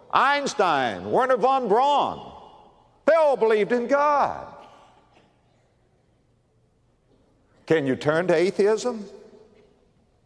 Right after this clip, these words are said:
Then I asked them a question. Are you going to turn to philosophy? If you reject Jesus Christ, philosophy? A system that tells us what we already know in words we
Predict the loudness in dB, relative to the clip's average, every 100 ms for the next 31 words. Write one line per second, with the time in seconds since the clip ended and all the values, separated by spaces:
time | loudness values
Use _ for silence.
0 | _ _ -2 0 0 0 -2 -8 -6 -2
1 | -2 -2 -4 -8 -8 -18 -20 -20 _ _
2 | _ _ _ _ _ _ _ _ _ 0
3 | 2 0 -2 -2 -2 -2 0 0 0 -4
4 | -12 -12 -16 -20 -20 -20 _ _ _ _
5 | _ _ 0 0 2 0 0 0 0 0
6 | -2 -2 -2 0 -2 0 0 0 -2 -6
7 | -12 -14 -20 -20 -20 _ _ _ _ _
8 | _ _ _ _ _ _ _ _ _ -6
9 | -2 -2 -6 -16 -18 -20 -20 _ _ _
10 | _ _ _ _ _ _ _ -2 -2 0
11 | 0 0 -2 -2 -2 0 0 0 -2 -4
12 | -2 -2 0 0 2 0 0 0 -2 -2
13 | -2 0 0 -2 -4 -4 -4